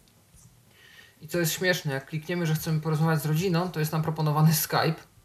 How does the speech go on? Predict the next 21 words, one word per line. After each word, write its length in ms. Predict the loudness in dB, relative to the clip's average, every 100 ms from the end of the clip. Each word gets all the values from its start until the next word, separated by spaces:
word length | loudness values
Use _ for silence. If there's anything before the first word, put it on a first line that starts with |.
| _ _ _ _ -20 -20 -20 -20 -20 _ _ -4
Gdy 240 | 0 0
klikniemy, 560 | -2 -6 -4 -2 0 2
że, 500 | 2 4 2 0 -6 -6
y, 420 | -4 -4 -4 -8 -10
w 120 | -12
celach 260 | -8 -4 -2
edukacyjnych 540 | 0 -2 0 2 2
potrzebujemy, 680 | 0 -6 -6 0 0 0 -2 -2
to 240 | 0 2
nam 200 | 4 4
radzi, 320 | 4 4 2
żeby 200 | 2 0
skorzystać 520 | -2 -2 -2 0 -2 0
ze 80 |
szkolnej 340 | -2 -2 0 0
licencji 460 | 0 0 -2 -4
na 60 | -4
Office'a 360 | -4 -6 -6 -6
trzysta 300 | -6 -10 -8
sześćdziesiąt. 600 | -6 -2 -2 -2 -6 -8 -20 -20 -20 -20 -20 -20 -20 _
A 60 | _